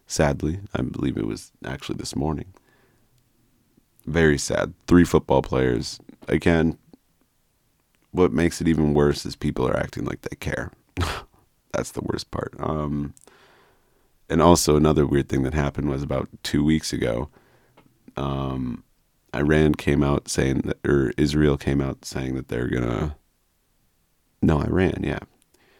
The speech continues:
Iran came out and said that they're going to kill fourteen thousand,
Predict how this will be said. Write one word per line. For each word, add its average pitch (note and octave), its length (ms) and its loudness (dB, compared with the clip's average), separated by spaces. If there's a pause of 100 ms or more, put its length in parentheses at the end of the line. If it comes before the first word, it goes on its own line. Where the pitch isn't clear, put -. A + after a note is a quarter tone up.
(260)
Iran D#2 400 2
came D2 240 2
out C2+ 140 -2
and - 120 -2
said - 160 -4
that - 140 -10
they're C#2 160 0
going C2+ 300 -4
to - 280 -8
kill D#2+ 360 0
fourteen C#2 540 2
thousand, B1 640 -2